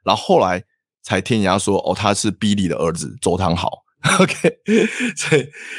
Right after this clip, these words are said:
我印-，印象一直很深刻，就是被，被这个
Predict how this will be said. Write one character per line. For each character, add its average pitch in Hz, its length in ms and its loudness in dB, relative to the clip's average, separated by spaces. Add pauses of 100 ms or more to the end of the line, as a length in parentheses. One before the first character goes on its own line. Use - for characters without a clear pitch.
(300)
我 135 140 0
印-， 139 280 6
印 139 140 4
象 135 160 2
一 139 40 0
直 110 120 0
很 95 80 -2
深 107 220 0
刻， 104 160 2
就 104 80 0
是 107 80 2
被， 98 380 4
被 98 220 2
这 98 120 2
个 90 500 0